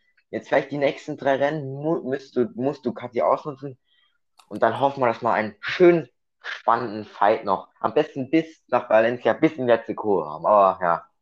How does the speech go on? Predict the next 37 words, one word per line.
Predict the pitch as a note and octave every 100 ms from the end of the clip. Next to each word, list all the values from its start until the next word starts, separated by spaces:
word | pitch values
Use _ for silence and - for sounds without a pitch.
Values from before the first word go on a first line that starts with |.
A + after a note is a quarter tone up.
| _ _ _ _ _ _ _
ob | - F#2+
wir | G#2+
das | A2
erleben | A2+ G#2 G#2
werden, | F#2+ F#2 F#2+
haben | C3 A2+
wir | D#2+
sehen. | - D3+ D#3+ _ _
<laughs> | B2+ B2+ - _ _
Und | - C3+
natürlich | A2 A2 C3+ B2
hat |
mir | A2
wieder | A2+ F#2+
Spaß | - G#2+ -
gemacht | C3+ B2+ A#2
und | - G#2+ G#2 _ _ _ _ _ _ _ _ -
ja, | F#2+ - - _ _
halt | - A#2+ C3+
die | A#2
Ohren | F2+ A#2 A2
spitz. | - C3+ -
Heute | B2+ B2 A#2
ist | A#2+
nämlich | A2+ -
genau | G#2 A2
der | A2
Tag, | - A2 - _ _
Hälfte | C3 D3+ - C3+ C3+ - -
der | A2
Sommerpause | A#2 A#2 A2 G#2 G#2
um, | - C3 G#2
wenn | G2
ich | G2+ -
richtig | A#2 A#2 -
gerechnet | G2 G2+ - A2+
hab, | A#2 A2